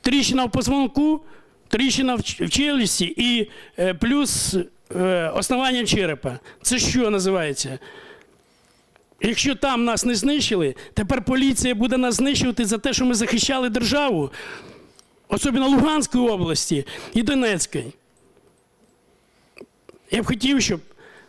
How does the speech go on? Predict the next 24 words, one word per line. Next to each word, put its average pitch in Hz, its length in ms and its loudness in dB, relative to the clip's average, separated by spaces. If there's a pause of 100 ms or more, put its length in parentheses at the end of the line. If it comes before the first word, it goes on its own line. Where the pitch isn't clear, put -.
(2250)
міністр 247 680 2 (160)
розібрався 220 720 0
в 165 40 -4
цій 220 160 0
ситуації 156 800 -2 (600)
поліції. 185 640 -2 (2000)
Дуже 247 260 2
прикро, 170 540 -2 (1040)
що - 180 0
ті 285 180 0
х-, 202 260 -6
патріоти, 247 640 2
які 233 220 0
захищали 226 540 0
державу, 214 600 0 (920)
за 202 180 0
це 262 240 0
їх 214 140 0
зараз 226 280 0
будуть 196 180 0
шаз-, 202 360 0
саджати 220 480 0
в 196 60 -2
тюрми. 151 480 0